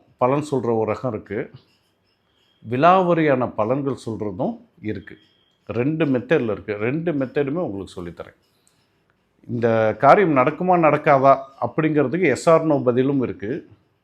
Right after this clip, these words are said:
எதனால நடக்கும், எதனால நின்னு போகும், அப்-, நடக்காது அப்படிங்கிறதுக்கும் விலாவரியான பலன்களும் உண்டு.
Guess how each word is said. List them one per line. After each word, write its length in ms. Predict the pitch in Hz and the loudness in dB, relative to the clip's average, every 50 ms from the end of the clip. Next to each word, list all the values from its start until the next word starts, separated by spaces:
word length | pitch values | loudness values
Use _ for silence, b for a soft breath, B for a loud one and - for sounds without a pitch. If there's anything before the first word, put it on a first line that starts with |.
| _ _ _ _ _ _ _ _ - 113 | _ _ _ _ _ _ _ _ -10 -6
எதனால 520 | 113 117 117 151 170 175 175 175 160 139 | -6 -4 -2 0 0 2 2 2 0 0
நடக்கும், 500 | 120 117 101 101 - - 135 170 196 - _ _ _ _ _ _ _ - | -2 -2 -4 -6 -8 -10 -12 -12 -12 -14 _ _ _ _ _ _ _ -8
எதனால 600 | 117 113 113 135 156 165 165 170 175 175 170 170 - - | -6 -4 -2 -2 0 0 2 2 2 0 0 -4 -8 -10
நின்னு 320 | 120 117 117 127 160 170 147 | -8 -6 -4 -2 -2 -4 -2
போகும், 340 | - 117 98 - 104 95 - _ _ - | -2 -4 -4 -4 -8 -14 -18 _ _ -8
அப்-, 220 | - 117 117 - _ _ | -6 -6 -6 -8 _ _
நடக்காது 680 | - 120 113 117 120 - - 143 123 107 95 104 104 b b b b b b b b - | -8 -4 -2 0 -2 -2 -2 0 -2 -2 -2 -6 -10 b b b b b b b b -6
அப்படிங்கிறதுக்கும் 800 | - - 202 202 208 202 196 180 165 156 165 160 233 233 185 | -2 0 0 2 4 4 4 4 4 2 -2 -2 -2 -2 0
விலாவரியான 640 | 143 131 143 160 170 165 160 156 156 147 139 135 117 | 2 6 6 6 6 6 4 2 2 0 0 -2 -2
பலன்களும் 520 | - 123 120 120 120 113 127 143 147 127 | -2 -2 -2 -2 -4 -4 -6 -6 -6 -6
உண்டு. 280 | 107 95 90 98 - | -8 -10 -12 -14 -16